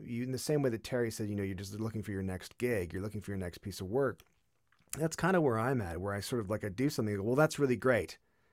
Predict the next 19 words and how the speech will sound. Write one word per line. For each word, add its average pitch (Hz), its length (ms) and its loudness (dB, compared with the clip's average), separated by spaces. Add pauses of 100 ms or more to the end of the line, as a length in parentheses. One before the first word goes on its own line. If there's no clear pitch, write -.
(200)
What 110 160 0
next?" - 380 -8 (520)
Um, 101 640 -2 (100)
and 120 480 -2 (120)
I 120 120 -4
do 143 200 4
that 160 200 4
because 117 640 0
one 139 280 0
of 156 60 6
the 151 80 2
things 131 260 0
that's 107 160 -6
specific 120 480 -2
to 107 60 -6
social 101 340 -2
media 104 600 0 (100)
is 104 200 -6
that 98 340 -2